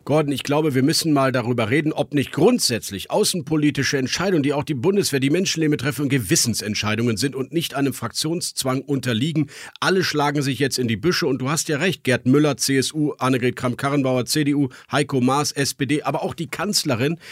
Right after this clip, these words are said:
die gesamte Bundesregierung schiebt sich jetzt gegenseitig, äh,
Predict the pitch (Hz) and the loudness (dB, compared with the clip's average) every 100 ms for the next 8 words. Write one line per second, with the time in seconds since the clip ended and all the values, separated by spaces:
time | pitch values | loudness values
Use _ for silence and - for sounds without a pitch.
0 | - - 127 120 165 220 185 123 147 196 | -12 -6 -4 0 0 0 0 2 2 2
1 | 175 - 143 127 151 139 - 180 - 143 | 0 0 -2 2 2 2 0 -6 -4 -4
2 | 135 139 - 147 156 147 131 131 135 120 | -2 -2 0 0 2 2 2 0 -2 -4
3 | 123 127 | 0 0